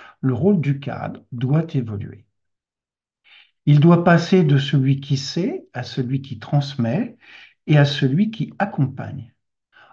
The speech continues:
En d'autres termes, il doit faciliter la progression des membres de son équipe. Cela signifie que ces nouvelles technologies,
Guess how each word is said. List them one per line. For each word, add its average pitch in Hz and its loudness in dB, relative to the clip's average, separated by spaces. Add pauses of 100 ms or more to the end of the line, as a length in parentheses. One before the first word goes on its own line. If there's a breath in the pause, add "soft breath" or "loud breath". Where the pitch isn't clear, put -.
(160 soft breath)
En 127 0
d'autres 190 2
termes, 160 -2 (260)
il 139 -2
doit 127 -6
faciliter 165 -4
la 120 -6
progression 123 -4
des 151 2
membres 131 0
de 104 -8
son 165 -8 (240)
équipe. - -14 (1600)
Cela 196 4
signifie 202 4
que 190 2
ces 165 0
nouvelles 175 2
technologies, 156 -2